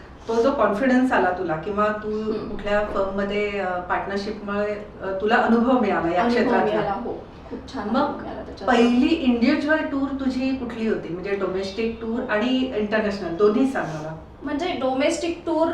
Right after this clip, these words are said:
Speaker 2: होती माझी पहिली, म्हणजे मी ग्रुप बरोबर जेव्हा पहिल्यांदा
Speaker 1: हम्म.
Speaker 2: गेली तेव्हा ती अंदमानची टूर होती.
Speaker 1: ओ.
Speaker 2: अ, विनाथा जोशी तुला माहितीच असेल,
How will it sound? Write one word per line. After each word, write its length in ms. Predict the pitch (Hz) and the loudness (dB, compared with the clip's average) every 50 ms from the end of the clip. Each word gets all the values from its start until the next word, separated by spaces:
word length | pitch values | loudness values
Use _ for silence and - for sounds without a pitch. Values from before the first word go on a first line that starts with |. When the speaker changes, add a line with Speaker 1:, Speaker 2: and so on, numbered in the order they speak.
| 311 - - | -2 -4 -4
Speaker 2:
होती 300 | 262 269 262 - 254 262 | -4 -4 -4 -4 -4 -4
माझी 280 | 254 226 214 240 240 | -2 -2 -2 -2 -4
पहिली, 260 | 226 233 220 220 233 240 | -2 0 0 2 2 2
म्हणजे 200 | 254 262 277 277 | 0 0 2 2
मी 480 | 277 277 285 285 294 302 269 - 226 220 | 4 4 4 2 0 -2 -2 -2 -4 -2
ग्रुप 160 | 240 269 277 | 0 0 0
बरोबर 460 | 233 - 233 226 220 220 220 220 214 233 | 2 4 4 4 4 6 6 6 4 4
जेव्हा 240 | 220 214 196 202 214 | 2 -2 -4 -4 -4
पहिल्यांदा 460 | - 233 208 208 208 208 214 214 220 | -4 -2 -2 -2 -2 -2 0 0 0
Speaker 1:
हम्म. 120 | 214 - | -2 -2
Speaker 2:
गेली 300 | - 185 190 196 254 262 | -4 -6 -8 -8 -6 -4
तेव्हा 200 | - 233 226 233 | -2 -2 0 0
ती 260 | 233 233 269 262 262 262 | -2 -2 -2 -2 -2 -2
अंदमानची 640 | 247 254 254 254 269 262 269 262 262 269 269 277 | -4 -4 -2 0 2 4 6 6 6 4 2 -2
टूर 260 | 233 247 233 233 240 | -2 -2 0 0 0
होती. 380 | - 202 - - 240 277 - - - - 208 | 0 -2 -4 -6 -6 -6 -6 -8 -8 -6 -4
Speaker 1:
ओ. 100 | 233 285 269 - - - | -4 -2 -4 -4 -6 -4
Speaker 2:
अ, 260 | - 226 226 226 226 | 0 4 6 6 6
विनाथा 360 | 233 247 247 247 247 240 269 | 4 2 2 0 0 2 0
जोशी 280 | 269 254 240 240 247 262 | 2 2 2 0 0 -2
तुला 240 | 247 254 240 240 240 | -2 0 0 0 2
माहितीच 360 | 240 233 220 214 262 254 226 | 2 0 0 0 -2 -2 -4
असेल, 440 | 220 202 - 208 208 208 226 240 | -4 -4 -4 -6 -6 -6 -6 -8